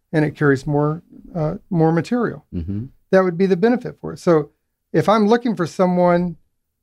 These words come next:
Speaker 1: that would purchase my product called a metal bucket, I'm looking for someone that wants a product that's more durable, that lasts longer, and carries more material. I'm not looking for someone who wants a metal bucket.
Speaker 2: Mm-hmm.
Speaker 1: If they want a metal bucket, they probably already have one.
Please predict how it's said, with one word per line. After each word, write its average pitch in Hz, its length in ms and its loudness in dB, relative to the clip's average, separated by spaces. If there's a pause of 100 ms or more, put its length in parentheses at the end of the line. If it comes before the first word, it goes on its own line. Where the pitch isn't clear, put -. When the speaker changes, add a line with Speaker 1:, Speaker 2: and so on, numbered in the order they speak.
(180)
Speaker 1:
that 156 140 2
would 143 200 0
purchase 190 340 0
my 156 100 0
product 175 400 0
called 160 160 0
a 139 60 0
metal 156 260 0
bucket, 165 400 -4 (440)
I'm 185 160 4
looking 185 260 0
for 156 100 -4
someone 160 440 -2
that 156 120 -2
wants 156 240 2
a 156 60 -4
product 156 400 0
that's - 180 -10
more 156 140 2
durable, 143 560 2 (420)
that 170 140 -6
lasts 160 340 2
longer, 147 300 -2
and 160 160 -6
carries 147 300 2
more 156 120 0
material. 156 480 0 (220)
I'm 190 120 4
not 208 140 2
looking 202 280 4
for 160 100 -6
someone 156 300 -2
who 151 80 2
wants 147 240 0
a - 20 -2
metal 135 240 0
bucket. 156 400 -6 (200)
Speaker 2:
Mm-hmm. 107 400 -6
Speaker 1:
If 151 120 2
they 220 140 4
want 214 240 2
a - 20 2
metal 180 240 4
bucket, 180 380 -2
they 175 100 -2
probably 165 320 0
already 156 200 2
have 165 260 -2
one. - 180 -14